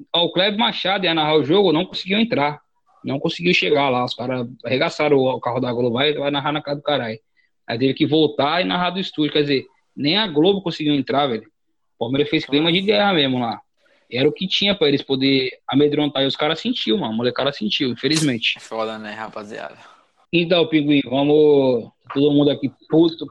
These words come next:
Speaker 1: parece relembrando isso aí, mas eu acho que já, tudo que tinha que ser falado já foi falado, quem tinha que ser xingado já foi xingado. E o Nilson não foi xingado muito aqui, né, o Nilson?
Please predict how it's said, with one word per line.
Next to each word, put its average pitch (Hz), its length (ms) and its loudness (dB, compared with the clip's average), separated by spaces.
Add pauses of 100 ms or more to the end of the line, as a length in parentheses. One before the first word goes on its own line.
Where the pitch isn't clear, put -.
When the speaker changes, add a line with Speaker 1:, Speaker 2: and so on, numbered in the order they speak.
Speaker 1:
parece 127 640 -6 (120)
relembrando 127 500 0
isso 127 140 -4
aí, 135 260 4
mas 131 160 2
eu 135 60 2
acho 135 160 -2
que 143 80 -2
já, 131 120 0 (800)
tudo 135 120 2
que 127 80 -2
tinha 139 160 0
que - 40 -12
ser 139 220 0
falado 131 320 2
já 127 100 0
foi 127 120 -6
falado, 139 420 0
quem 135 140 2
tinha 131 160 -2
que - 60 -14
ser 139 100 2
xingado 127 400 0
já 123 100 0
foi 135 140 0
xingado. 139 600 0 (960)
E 143 60 4
o 143 40 4
Nilson 156 280 2
não 170 80 0
foi 185 120 0
xingado 185 440 0
muito 170 280 -2
aqui, 143 220 0
né, 143 300 0
o 127 80 -2
Nilson? 131 420 0